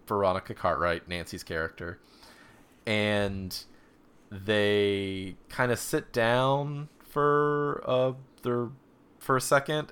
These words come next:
and all of a sudden Elizabeth can't take it anymore. She's, she's been up for too long, and kinda starts, uh, nodding off right in Sutherland's arms and basically collapses.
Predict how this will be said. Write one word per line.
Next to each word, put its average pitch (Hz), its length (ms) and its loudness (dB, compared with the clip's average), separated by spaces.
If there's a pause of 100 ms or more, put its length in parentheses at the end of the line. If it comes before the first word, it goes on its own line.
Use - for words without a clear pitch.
(120)
and 104 360 0
all 113 180 6
of 110 60 2
a 107 40 -6
sudden 107 280 0
Elizabeth 101 560 -2
can't 98 280 -6
take 92 240 -6
it 98 100 -4
anymore. 90 440 -6
She's, - 380 -12
she's 87 200 -10
been 90 180 -4
up 85 180 -4
for - 120 -10
too 92 200 -8
long, 85 440 -4 (520)
and 87 140 -10
kinda 90 220 2
starts, - 580 -2
uh, 80 500 0
nodding 90 380 0
off 107 340 2 (400)
right 107 240 6
in 95 200 -6
Sutherland's 90 480 2
arms 123 400 4
and 101 300 -4 (460)
basically 104 460 -2
collapses. 101 960 -2